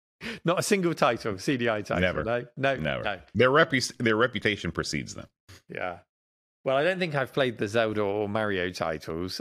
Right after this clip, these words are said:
Speaker 1: Um, uh, the game that was always, always being demonstrated on the C D I when it was in the shops, um, when I went to a store was, was a golf game called Palm Springs, I think it was
Speaker 2: Hmm.
Speaker 1: called.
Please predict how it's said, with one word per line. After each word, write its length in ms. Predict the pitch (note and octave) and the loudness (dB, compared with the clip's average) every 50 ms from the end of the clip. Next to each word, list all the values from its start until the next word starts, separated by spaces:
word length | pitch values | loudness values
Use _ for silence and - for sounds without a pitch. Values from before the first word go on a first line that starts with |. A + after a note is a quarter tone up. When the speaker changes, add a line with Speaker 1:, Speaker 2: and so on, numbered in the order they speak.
| - | -4
Speaker 1:
Um, 320 | - G#2+ G2+ F#2+ G2 G2 - _ - - - - - - _ _ _ - | -2 -2 -2 -2 -4 -8 -14 _ -20 -20 -20 -20 -20 -20 _ _ _ -16
uh, 280 | C4+ A3+ - C4 - - A#3+ | -14 -14 -14 -14 -12 -10 -8
the 200 | D#3 C3 C3+ C3+ | -2 -2 -2 -2
game 460 | C3 - D#3+ D#3+ G3 A3 A3+ G#3 F#3 | 2 2 4 4 4 2 0 0 0
that 180 | D#3+ D3 - | 0 0 0
was 200 | - C#3 B2 A#2+ - - _ | -2 -4 -4 -4 -8 -4 _
always, 640 | F3+ E3+ D3+ D3+ C3+ A2+ G2 F2+ F2+ F2+ F2 F2 - | 2 2 4 4 4 2 2 2 0 -2 -4 -6 -2
always 380 | - B2+ A#2 A2 G2+ G2 F#2 | 0 2 2 2 2 0 -2
being 260 | - - G2 F#2 F2+ | -4 -2 -2 -2 -2
demonstrated 680 | F2 G2 F#2 F2+ F2 F2 - - G2+ F2+ F2 - G2 F#2+ | -2 -2 -4 -4 -6 -6 -4 -4 -4 -4 -4 -4 -4 -4
on 120 | F#2 F2 | -4 -4
the 60 | F2 F2 | -4 -6
C 200 | - - G#2 F#2+ | -4 -4 -4 -2
D 160 | F2+ F#2 F2 | -2 -2 -2
I 220 | E2+ E2 E2+ E2+ E2+ _ _ - _ | -2 -2 -4 -6 -10 _ _ -14 _
when 140 | - G2 | -6 -4
it 80 | F#2 F#2 | -4 -4
was 120 | F#2+ F#2+ | -6 -6
in 100 | F#2+ F2 | -6 -6
the 60 | F2 E2+ | -6 -8
shops, 520 | - - G#2 D#2+ F2 - - - - - _ _ _ _ - - | -4 -2 -4 -4 -4 -8 -12 -12 -12 -14 _ _ _ _ -20 -8
um, 400 | - A2 F#2+ F2+ F2+ F2+ F#2 - - _ | -6 -4 -2 -2 -4 -6 -8 -12 -16 _
when 140 | - - G#2+ | -8 -4 -4
I 60 | G2+ | -2
went 140 | G2 G2+ - | -4 -4 -6
to 100 | - G#2+ | -6 -8
a 20 | G2 | -8
store 280 | - - A#2 G2+ F#2+ | -6 -4 -4 -4 -2
was, 200 | F#2 G2 G2+ - | -2 -4 -6 -8
was 240 | - C3+ A2+ A2 G2+ | -8 -6 -6 -4 -4
a 40 | G#2 | -4
golf 300 | F#2+ - A#2+ A#2+ A#2+ - | -2 0 -2 -2 -2 -4
game 220 | - G2 E2 E2 | -4 -4 -4 -4
called 240 | E2+ - G2 F2+ - | -8 -8 -10 -10 -10
Palm 360 | - - - A2+ A2+ G#2+ G#2+ G#2+ | -10 -8 -6 -6 -6 -8 -8 -10
Springs, 640 | - - - - A2 F2+ D2+ C#2+ C#2+ C#2+ - - - - _ - | -12 -12 -6 -6 -6 -6 -6 -8 -14 -12 -12 -14 -14 -14 _ -20
I 60 | - F#2 | -16 -14
think 180 | F#2+ E2+ F2 | -12 -12 -12
it 80 | - - | -12 -14
was 120 | _ - | _ -12
Speaker 2:
Hmm. 80 | - - | -6 -4
Speaker 1:
called. 260 | F2+ D#2+ D#2+ E2 - | -4 -4 -4 -6 -10